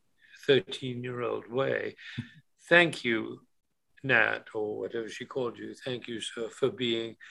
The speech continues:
such an effective teacher, 'cause I feel great in your class."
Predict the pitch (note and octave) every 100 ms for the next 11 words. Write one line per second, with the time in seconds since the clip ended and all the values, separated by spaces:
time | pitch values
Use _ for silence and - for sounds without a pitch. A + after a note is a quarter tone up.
0 | - - - - B2+ - - - B2+ -
1 | - - - C#3 C3 - - - - A#2
2 | F#2+ - - D#3+ C#3+ G#2+ G#2 - C#3+ C#3
3 | G#2+ - - - - _ _ _ - B2+
4 | A#2 A2 - D3 C#2 - -